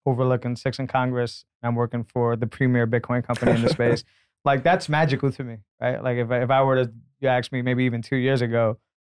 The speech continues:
Speaker 1: I was in an operating room ready to get forced vaccinated
Speaker 2: Mm-hmm.
Speaker 1: because I needed to make income, right?
Speaker 2: Mm-hmm.
Speaker 1: Like, it was like, "Oh, well, I either get this forced vaccination upcoming in November,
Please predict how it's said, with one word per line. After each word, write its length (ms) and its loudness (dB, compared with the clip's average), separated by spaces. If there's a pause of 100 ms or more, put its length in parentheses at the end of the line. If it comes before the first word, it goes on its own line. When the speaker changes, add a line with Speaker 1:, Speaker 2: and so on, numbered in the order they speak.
(120)
Speaker 1:
I 80 4
was 100 2
in 100 0
an 80 -4
operating 520 0
room 380 -8
ready 200 2
to 80 0
get 220 -2
forced 280 0
vaccinated 540 -2
Speaker 2:
Mm-hmm. 240 4
Speaker 1:
because 380 2
I 100 0
needed 280 -2
to 100 -2
make 300 0 (720)
income, 400 2 (100)
right? 220 2
Speaker 2:
Mm-hmm. 100 2
Speaker 1:
Like, 160 4
it 100 2
was 140 -2
like, 160 2
"Oh, 140 2
well, 80 4
I 200 4
either 240 0
get 200 0
this 120 -2
forced 260 0
vaccination 720 0
upcoming 400 0
in 100 0
November, 560 2